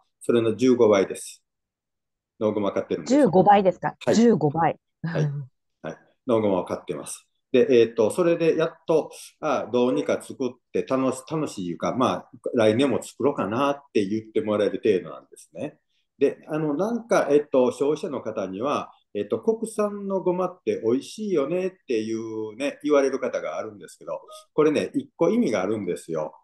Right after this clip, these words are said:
Speaker 1: えっと、美味しいねっていう基準の一つが、えっと、香り、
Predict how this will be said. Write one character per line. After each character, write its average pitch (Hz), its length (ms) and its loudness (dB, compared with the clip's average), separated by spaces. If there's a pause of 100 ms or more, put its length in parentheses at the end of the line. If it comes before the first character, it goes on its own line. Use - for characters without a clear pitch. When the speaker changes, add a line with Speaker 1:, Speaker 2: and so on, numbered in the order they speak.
(240)
Speaker 1:
え 110 60 2
っ 107 60 4
と、 - 80 -2
美 165 140 6
味 175 60 -6
し 240 140 -2
い 180 40 -6
ね 143 120 0
っ 143 80 -6
て 107 140 0
い 104 80 -2
う 101 120 -6
基 123 140 -8
準 117 160 -2
の 101 80 -6
一 - 220 -6
つ 85 100 -14
が、 87 320 -2
え 110 60 6
っ 107 60 6
と、 98 120 -8
香 160 300 2
り、 123 160 0